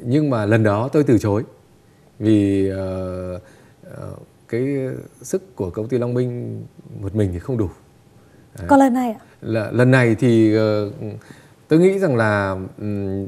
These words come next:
Speaker 1: nếu như mà, ờ, nếu như mà có những cái nhóm mạnh, tôi nghĩ là tôi cũng sẵn sàng để tham gia vào những cái công việc liên quan đến làm sách giáo khoa.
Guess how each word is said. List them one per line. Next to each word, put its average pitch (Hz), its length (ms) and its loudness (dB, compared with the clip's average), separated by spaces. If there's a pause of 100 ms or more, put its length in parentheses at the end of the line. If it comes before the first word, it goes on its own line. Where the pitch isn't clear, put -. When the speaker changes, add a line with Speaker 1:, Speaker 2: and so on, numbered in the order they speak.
(240)
Speaker 1:
nếu 123 240 6
như 196 120 2
mà, 151 120 4 (140)
ờ, 95 680 -4
nếu 110 160 2
như 165 120 0
mà 135 120 -4
có 104 180 -4
những 139 160 -6
cái 135 380 -2
nhóm 127 220 -2
mạnh, 156 140 0 (600)
tôi 127 120 2
nghĩ 143 160 4
là 104 320 -2 (260)
tôi 123 100 -2
cũng 131 140 -6
sẵn - 160 -6
sàng 92 400 -6
để 85 120 -6
tham 110 200 -6
gia 110 220 -4
vào 95 240 -6
những 87 280 -6
cái 113 300 -6 (380)
công 131 180 2
việc 117 240 2
liên 113 160 0
quan 110 200 -2
đến 95 120 -6
làm 101 160 -6
sách 120 140 -10
giáo 101 140 -8
khoa. 107 240 -12